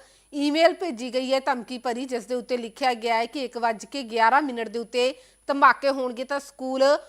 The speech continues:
ਉੱਡ ਜਾਣਗੇ। ਤਾਂ ਨੌ ਸਕੂਲ ਨੇ ਜਿਨ੍ਹਾਂ ਨੂੰ ਬੰਬ ਦੇ ਨਾਲ ਉਡਾਉਣ ਦੀ ਧਮਕੀ ਦਿੱਤੀ ਗਈ ਹੈ, ਜਿਸ ਤੋਂ ਬਾਅਦ ਮੌਕੇ ਦੇ ਉੱਤੇ ਦਿੱਲੀ ਦੀ ਪੁਲਿਸ ਅਤੇ ਬੰਬ ਸਕੁਐਡ ਜਿਹੜੀਆਂ ਟੀਮਾਂ ਨੇ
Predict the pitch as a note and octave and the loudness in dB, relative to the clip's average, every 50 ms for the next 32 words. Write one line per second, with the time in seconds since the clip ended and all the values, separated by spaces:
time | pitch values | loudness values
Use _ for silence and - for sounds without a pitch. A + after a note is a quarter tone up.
0 | - _ _ - C4 C4+ C#4 B3 B3+ A3+ B3 A3 G#3 G3+ F#3+ G3 G3+ G3 A#3 A#3+ | -20 _ _ 0 2 2 2 2 2 2 2 2 0 -2 -8 -10 -6 -4 -4 -2
1 | B3+ B3 B3 B3+ C4+ D4 D#4+ E4 - - - E4 D4+ D4+ D4 C#4+ D4 D#4 C#4 C4+ | -2 0 0 4 6 6 4 4 2 -2 -8 -6 -4 -2 -2 -2 -2 -2 -2 -4
2 | C4 C4 C4+ C4+ A#3+ B3 B3 A#3+ A#3 A#3 C4 C4 B3+ B3 B3 B3 B3 B3+ A#3+ A#3+ | -4 -4 -4 -4 -2 -2 -2 -2 -2 -4 -4 0 0 0 2 0 0 0 0 -2
3 | A#3 A3+ B3 A#3 - B3+ A#3 F#3 - A3+ A3+ A#3+ - B3+ B3+ A3 B3 B3 A#3 A#3 | -2 -4 -4 -4 -4 -4 -4 -6 -10 -12 -12 -12 -10 -10 -6 -4 -4 -4 -2 0
4 | B3+ B3+ C4+ D4 - - - - _ _ - A#3 B3+ B3 - C#4+ C4 A3 B3+ B3 | 2 2 2 2 -2 -6 -20 -20 _ _ -10 -8 -6 -2 0 0 2 6 8 8
5 | B3 C4+ B3+ D#4+ C4+ C4 B3 A#3+ A#3+ C#4+ C4+ B3+ C#4 C4 - C4+ A3+ B3+ B3 B3 | 8 8 6 4 0 2 2 0 0 -2 -6 -6 -6 -6 -6 -8 -8 -6 -8 -8
6 | A#3+ A#3+ C4 - C4 B3+ C4+ C4 - D#4 B3 B3+ A3+ A3 A3 A3 A3 B3 - - | -8 -10 -10 -8 -6 -4 -4 -4 -4 -6 -8 -8 -6 -6 -6 -6 -8 -10 -12 -6
7 | - B3 A#3 A#3 A#3 A#3+ A#3+ A3+ B3 B3+ B3 - A#3 A#3 A#3+ C4 C#4 C#4+ C4+ A3+ | -4 -2 -2 -2 -4 -6 -8 -8 -8 -10 -10 -10 -10 -6 -2 0 0 0 0 -4